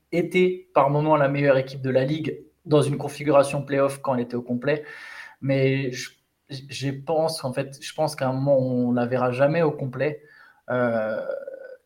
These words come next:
parce qu'en fait, c'est plus de la malchance, c'est plus du hasard. Tu vois, il y a un moment, c'est plus juste du hasard ou de la malchance. Quand tes mecs, ils se blessent constamment, quand tu peux jamais avoir tes deux stars, euh, sur une série, c'est même pas juste sur une série, sur plusieurs séries,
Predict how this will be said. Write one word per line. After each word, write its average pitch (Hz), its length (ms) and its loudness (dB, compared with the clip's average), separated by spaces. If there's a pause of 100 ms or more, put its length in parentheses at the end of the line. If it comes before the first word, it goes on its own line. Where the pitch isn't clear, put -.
(240)
parce 151 140 -6
qu'en 180 100 -8
fait, 208 140 2
c'est - 180 -2
plus 202 180 -2
de 156 100 -6
la 156 120 8
malchance, 151 640 0
c'est 160 160 -2
plus 202 180 -2
du 170 160 2
hasard. 139 680 4
Tu - 80 -6
vois, 175 60 2
il - 20 4
y 180 40 4
a 170 40 4
un 165 40 2
moment, 180 200 4
c'est 180 180 -4
plus 180 160 -8
juste 151 240 -4
du 135 160 0
hasard 131 380 6
ou 127 60 -2
de 123 40 -4
la 113 80 -2
malchance. 110 460 -8
Quand 135 160 -6
tes 135 160 -8
mecs, 143 240 -4
ils 127 80 -8
se 127 60 -8
blessent 127 260 -4
constamment, 143 640 -2 (360)
quand 139 120 -6
tu 143 180 -8
peux 151 120 0
jamais 160 260 4
avoir 151 340 6
tes 139 120 -6
deux 139 160 -4
stars, 147 420 2
euh, 113 260 2 (560)
sur - 280 -8
une 127 100 -2
série, 143 720 -4
c'est - 140 -12
même 175 140 -2
pas 175 100 6
juste 151 180 -2
sur 151 160 -4
une 156 100 0
série, 170 220 -6
sur - 240 -8
plusieurs 165 460 0
séries, 147 420 -4